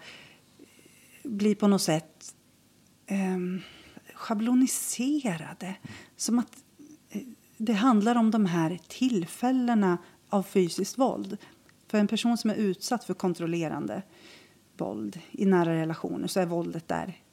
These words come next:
hela tiden. Kontrollen är där hela tiden.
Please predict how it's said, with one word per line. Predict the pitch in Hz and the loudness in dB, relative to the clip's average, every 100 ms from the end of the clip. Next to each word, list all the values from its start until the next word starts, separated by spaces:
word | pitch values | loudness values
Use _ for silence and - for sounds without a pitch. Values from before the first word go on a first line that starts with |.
| - | -8
hela | 202 156 156 | -2 -2 -2
tiden. | - 139 - - - 196 - - - _ | -6 -8 -8 -10 -10 -12 -14 -20 -20 _
Kontrollen | - 185 214 214 175 160 | -2 0 2 4 4 2
är | |
där | 156 160 - | 0 -4 -6
hela | 202 165 156 | -2 -2 -4
tiden. | 170 - 240 - - | -8 -8 -8 -10 -14